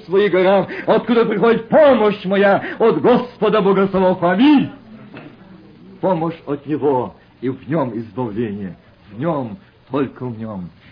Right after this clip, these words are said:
И сегодня Господь сказал: «Я дал окно народу своему». Это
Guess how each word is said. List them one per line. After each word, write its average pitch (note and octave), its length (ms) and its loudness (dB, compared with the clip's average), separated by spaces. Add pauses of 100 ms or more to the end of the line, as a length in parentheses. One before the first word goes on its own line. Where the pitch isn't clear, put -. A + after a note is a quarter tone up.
И C3 100 -4
сегодня C#3+ 340 -4
Господь C#3+ 440 -6
сказал: C3 460 -2 (160)
«Я C4 200 -2
дал F#3+ 500 0
окно E3+ 480 -4
народу C#3+ 580 -4 (160)
своему». B2 500 -10 (320)
Это E3 300 -6